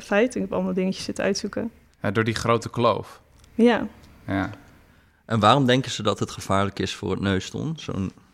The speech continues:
Speaker 3: zo'n Ocean Cleanup?
Speaker 1: Nou ja, als je op het moment dat je, dat je het plastic op wil vissen,
Speaker 2: Aha.
Speaker 1: zou je zomaar een even groot, grote impact kunnen hebben op het leven wat tussen dat plastic drijft.
Speaker 2: Ja,
Speaker 1: Plastic,
Speaker 2: precies,
Speaker 1: plastic
Speaker 2: ja.
Speaker 1: en leven zijn niet van elkaar te scheiden.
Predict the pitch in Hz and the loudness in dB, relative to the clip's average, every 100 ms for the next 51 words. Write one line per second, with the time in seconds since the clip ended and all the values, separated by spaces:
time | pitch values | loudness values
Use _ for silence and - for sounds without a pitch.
0 | _ _ _ _ _ - 92 90 90 92 | _ _ _ _ _ -12 -6 -4 -2 -4
1 | 87 92 - 90 90 127 - _ _ _ | -4 -4 -4 -4 -4 -6 -12 _ _ _
2 | _ _ - 247 214 247 254 247 254 254 | _ _ 0 2 6 6 6 6 8 8
3 | 254 269 254 233 226 220 214 214 208 - | 8 8 6 6 6 6 6 4 2 0
4 | - 196 214 - 208 240 254 240 220 214 | -6 0 2 2 2 4 4 2 2 6
5 | 196 196 196 190 196 302 - - - 98 | 6 6 2 2 2 2 -4 -20 -6 0
6 | 92 101 - - - - - 226 226 233 | 2 0 -6 -20 -20 -2 4 8 8 8
7 | 240 220 208 208 240 226 - 220 208 - | 6 6 6 6 6 4 2 2 0 -4
8 | - _ _ _ - - 226 233 233 220 | -12 _ _ _ -6 0 2 4 4 2
9 | 202 - 214 208 214 208 202 202 196 240 | 0 2 4 4 4 4 2 2 6 6
10 | 262 214 196 - - 220 202 190 240 254 | 6 4 0 0 0 2 0 2 4 4
11 | 240 202 202 - - - - - 214 - | 2 2 2 2 -2 -10 -2 2 4 4
12 | 214 104 233 220 240 220 214 220 220 208 | 0 2 4 4 4 4 6 8 6 4
13 | 214 220 226 214 202 196 185 196 - 220 | 4 6 4 2 2 2 0 0 2 2
14 | 208 - | 2 -2